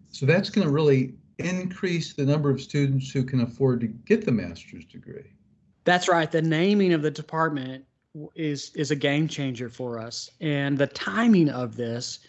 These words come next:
Speaker 2: relative to the, also the start of our new Masters of Professional Accounting program is phenomenal as well. I, I wish I could s-,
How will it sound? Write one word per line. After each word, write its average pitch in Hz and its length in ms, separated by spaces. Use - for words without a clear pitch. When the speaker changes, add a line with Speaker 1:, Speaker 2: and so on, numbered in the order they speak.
Speaker 2:
relative 147 440
to 143 140
the, 139 80
also 151 320
the 135 100
start 135 460
of 131 100
our 120 220
new 127 440
Masters 131 400
of 120 100
Professional 131 480
Accounting 165 340
program 117 560
is 127 760
phenomenal 143 580
as 123 180
well. 123 480
I, 151 80
I 165 200
wish 196 300
I 175 100
could 165 140
s-, - 100